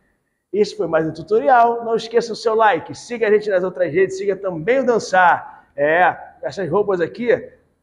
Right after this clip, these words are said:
loja dançar ponto com ponto B R. E você quer se tornar um instrutor, você pode adquirir o nosso curso e começar da maneira certa,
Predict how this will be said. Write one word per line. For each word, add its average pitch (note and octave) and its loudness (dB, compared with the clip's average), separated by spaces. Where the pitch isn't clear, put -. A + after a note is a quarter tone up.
loja A#3 6
dançar F#3+ -2
ponto A3+ 0
com F3 -2
ponto F#3 -4
B F3 -2
R. C3 0
E C#3+ -18
você E3 -4
quer E3+ -2
se G3 -10
tornar F#3+ 0
um G3+ 2
instrutor, A3+ 0
você - -6
pode A#3 2
adquirir A3+ -4
o A3 -2
nosso A3+ -4
curso G#3+ -8
e - -20
começar G3+ -4
da F#3+ 0
maneira F#3+ 0
certa, E3 -6